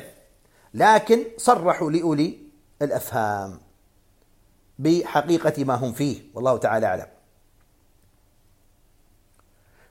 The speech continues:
قال: "الثالث"، الوجه الثالث: "إثبات ملكه وحصول، وحصول ملك لمن لا اختيار له ولا فعل ولا مشيئة غير معقول،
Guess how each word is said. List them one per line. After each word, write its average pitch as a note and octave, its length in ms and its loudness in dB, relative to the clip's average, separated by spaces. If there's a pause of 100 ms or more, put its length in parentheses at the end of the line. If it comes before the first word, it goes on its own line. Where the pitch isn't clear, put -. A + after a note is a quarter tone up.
(140)
قال: F3+ 180 2
"الثالث"، E3 640 2 (540)
الوجه C#3+ 240 0
الثالث: C3 480 2 (100)
"إثبات D3+ 360 0
ملكه A2+ 460 -4 (1500)
وحصول، C#3 640 -2 (360)
وحصول C3+ 640 -2 (300)
ملك D3+ 640 0
لمن C#3 720 -2
لا C#3 80 0
اختيار C3+ 720 0
له C3 380 -2 (120)
ولا C3 340 -2
فعل A2+ 540 -6 (280)
ولا D3 280 2
مشيئة C#3+ 460 -4
غير C#3+ 540 -2
معقول، A#2+ 920 -8